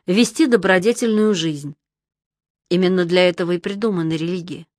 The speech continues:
Вы спросили меня, как я могу без этого жить.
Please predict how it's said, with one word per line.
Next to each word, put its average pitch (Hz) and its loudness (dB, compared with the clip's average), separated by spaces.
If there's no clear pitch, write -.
Вы 240 2
спросили 269 0
меня, 247 0
как 311 0
я 240 2
могу 226 -2
без 214 -4
этого 220 -2
жить. 185 -8